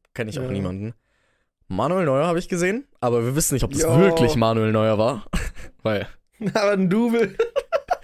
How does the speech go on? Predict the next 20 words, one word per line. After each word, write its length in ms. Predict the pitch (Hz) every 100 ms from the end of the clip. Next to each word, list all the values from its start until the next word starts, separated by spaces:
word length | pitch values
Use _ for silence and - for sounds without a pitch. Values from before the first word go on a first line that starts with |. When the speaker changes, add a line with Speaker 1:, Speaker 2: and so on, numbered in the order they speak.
| - - - -
Speaker 1:
Nein, 320 | 117 120 117 -
<laughs> 280 | 131 - 120
kennst 180 | 147 143
du 40 |
die 100 | 139
eine 140 | 123
Werbung? 380 | 120 135 151 175 - - - - _ _ _ _ _ _
Speaker 2:
Ach 100 | 143
so, 120 | 135 131
ja. 420 | 127 113 117 117 - _ _ _ _ _ -
Speaker 1:
Ja. 220 | 131 143 - 208 -
<laughs> 240 | 262 -
Oder 220 | - 104 95
einfach 260 | 95 101
Manuel 320 | 107 90 73 80
Neuer. 280 | 113 90 - _ - 170 -
Ähm, 440 | 110 117 117 110
deshalb, 360 | 110 - 113 - 101 - _ _
wir 200 | - 117
haben, 200 | 120 135